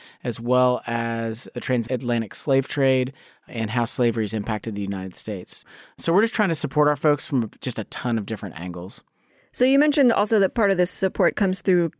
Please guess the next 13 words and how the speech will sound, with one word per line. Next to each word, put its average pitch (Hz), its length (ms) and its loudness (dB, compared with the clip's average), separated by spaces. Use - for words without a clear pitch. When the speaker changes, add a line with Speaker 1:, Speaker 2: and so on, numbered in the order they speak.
Speaker 2:
curriculum. 151 880 2
What 202 160 4
is, 220 160 6
what 208 120 2
is 214 100 2
the 196 100 0
curriculum 156 640 0
that 156 160 -4
they 85 120 -2
go - 160 -4
through? 185 300 -4
Speaker 1:
Yeah, 202 160 4
so 202 380 2